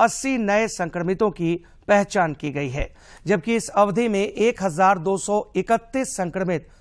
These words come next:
स्वस्थ भी हुए हैं। केंद्रीय स्वास्थ्य मंत्रालय के अनुसार देश में कोविड के तेरह हजार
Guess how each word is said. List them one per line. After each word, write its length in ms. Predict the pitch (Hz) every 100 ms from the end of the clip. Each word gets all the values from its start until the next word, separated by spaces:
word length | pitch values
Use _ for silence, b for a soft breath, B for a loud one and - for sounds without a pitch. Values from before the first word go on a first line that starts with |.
| -
स्वस्थ 400 | - 208 190 135
भी 120 | 147
हुए 200 | 113 143
हैं। 240 | 131 - - b b b
केंद्रीय 400 | 208 233 277 302
स्वास्थ्य 460 | - 214 220 226 240
मंत्रालय 440 | 214 196 202 202
के 100 | 202
अनुसार 480 | 180 160 170 165 175 b b b
देश 280 | 208 226 196
में 140 | 226
कोविड 380 | 214 185 214 190
के 140 | 208
तेरह 360 | - 202 233 240
हजार 440 | 185 151 170 165